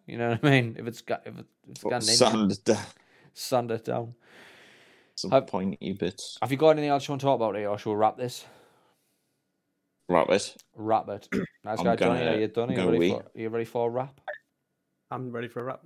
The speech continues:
Speaker 1: You ready for a wrap, boys and girls? This has been episode one hundred and eighty-nine of the Happy Accident Podcast. That's been Liam.
Speaker 2: Was.
Speaker 1: He's off for a piss now. See you later, Liam.
Speaker 2: Was. <laughs> Bye.
Speaker 1: That's been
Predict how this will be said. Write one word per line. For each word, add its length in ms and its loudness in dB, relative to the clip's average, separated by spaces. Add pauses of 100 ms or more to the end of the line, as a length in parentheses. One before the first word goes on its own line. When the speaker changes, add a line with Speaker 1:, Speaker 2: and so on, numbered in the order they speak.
Speaker 1:
You 140 -10
ready 160 -8
for 180 -6
a 80 0
wrap, 200 0
boys 220 2
and 80 -8
girls? 220 -2
This 240 -6
has 100 -14
been 220 -6
episode 380 -6
one 160 0
hundred 260 -4
and 60 -6
eighty-nine 320 -2
of 20 -4
the 80 -2
Happy 180 -4
Accident 380 -6
Podcast. 460 -2
That's 160 0
been 180 -4
Liam. 280 -4 (1000)
Speaker 2:
Was. 400 6 (540)
Speaker 1:
He's 160 -10
off 140 -8
for 140 -6
a 40 -6
piss 380 -6
now. 220 -6 (120)
See 160 -8
you 60 0
later, 180 0
Liam. 180 -4
Speaker 2:
Was. 680 2
<laughs> 100 -20
Bye. 280 -8 (920)
Speaker 1:
That's 320 4
been 240 6